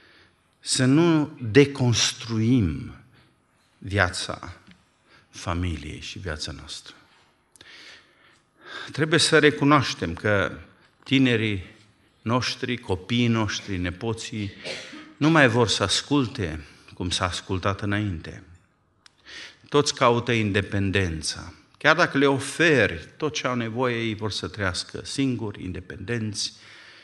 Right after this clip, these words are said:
Um, e bine acest lucru, într-un anume sens, pentru că se pot dezvolta mai bine. Dar, uh, um, le și lipsește ceva.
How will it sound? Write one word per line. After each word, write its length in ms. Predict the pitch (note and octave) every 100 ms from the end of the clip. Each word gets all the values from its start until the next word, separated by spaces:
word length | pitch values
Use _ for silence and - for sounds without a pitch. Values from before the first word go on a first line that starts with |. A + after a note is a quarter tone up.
| - _ -
Um, 680 | F#2+ F#2+ F2+ E2+ E2 F2 F2+ - -
e 160 | G#3 A3
bine 280 | F#3 G#3
acest 320 | G#2+ - F2+ -
lucru, 320 | C#2 - - G#2
într-un 420 | C3+ B2+ C3+ A#2+
anume 300 | A#2 A2+ G#2+
sens, 400 | F#2 F3+ C3 -
pentru 320 | - G#2+ G2+
că 140 | G#2+ F#2+
se 180 | -
pot 220 | G2+ A#2 G2
dezvolta 460 | F#2 E2 D#2+ A#2
mai 200 | A#2 F#2
bine. 380 | D#2 C#2+ G1+ G1+ - _ - - - - - - _
Dar, 260 | - C3 C#3
uh, 540 | C#3 C#3 B2+ A#2+ A#2+ G#2+ - - - - - -
um, 600 | A2+ A2 G2+ F2 E2+ G2 E2 F#2 _ _ _ _ _
le 140 | B2+
și 160 | B2 F3
lipsește 680 | D#3+ - - B2+ G2+ - D2
ceva. 420 | - - -